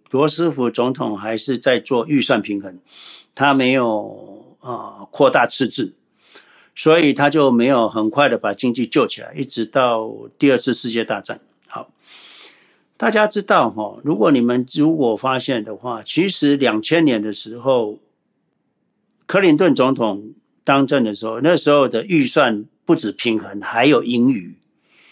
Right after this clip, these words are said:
就，就会造成整个经济会往下走。当经济往下走的时候，国家还有盈余，那这个就是问题，这个就是问题。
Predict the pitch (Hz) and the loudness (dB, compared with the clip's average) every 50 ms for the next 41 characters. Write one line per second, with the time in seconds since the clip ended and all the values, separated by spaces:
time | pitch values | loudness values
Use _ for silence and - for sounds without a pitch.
0 | _ _ _ _ _ _ _ _ _ _ _ _ _ _ _ _ _ _ _ _ | _ _ _ _ _ _ _ _ _ _ _ _ _ _ _ _ _ _ _ _
1 | _ _ _ _ _ _ - 156 151 143 131 123 120 - 160 151 143 131 135 147 | _ _ _ _ _ _ 0 2 4 4 4 2 2 2 2 4 4 4 4 4
2 | 143 131 120 - - 160 139 117 - - 110 107 110 110 - 110 101 101 - 113 | 4 4 2 2 2 2 2 2 0 -2 -4 -4 -4 -6 -8 -8 -10 -10 -8 -10
3 | 107 - - 135 131 127 127 139 123 113 110 127 123 113 110 107 107 - _ _ | -8 -4 -2 0 0 0 0 -2 -2 0 2 2 2 2 0 -2 -6 -10 _ _
4 | _ - 127 113 104 - 135 123 110 - 123 113 - _ _ _ _ - 196 202 | _ -12 -10 -8 -4 0 0 0 0 -2 -6 -12 -12 _ _ _ _ 0 0 0
5 | 202 190 240 220 202 226 208 165 139 139 180 196 170 - 113 113 117 135 143 139 | 2 2 0 0 0 2 2 2 2 2 2 2 2 2 0 0 0 0 0 -2
6 | 143 - 143 131 139 143 - 185 185 175 170 160 - - - 123 123 131 160 214 | 0 2 2 2 4 4 4 2 2 2 0 -2 -4 -6 0 2 2 4 4 4
7 | 202 156 113 113 113 117 117 120 123 110 95 98 101 - _ _ _ _ _ _ | 4 4 2 2 0 0 2 2 2 0 -2 -6 -8 -10 _ _ _ _ _ _
8 | _ _ _ - 247 233 220 202 180 185 _ _ - - 208 190 170 143 180 170 | _ _ _ -2 0 2 2 2 0 -2 _ _ -4 -2 0 2 2 2 2 2
9 | - 170 156 170 165 123 104 - - - _ - 151 - 156 143 123 127 123 120 | 2 2 4 4 4 2 2 -2 -8 -16 _ -20 -10 -4 -2 -2 0 -2 -2 -4
10 | 131 120 98 - - - | -4 -6 -6 -8 -12 -18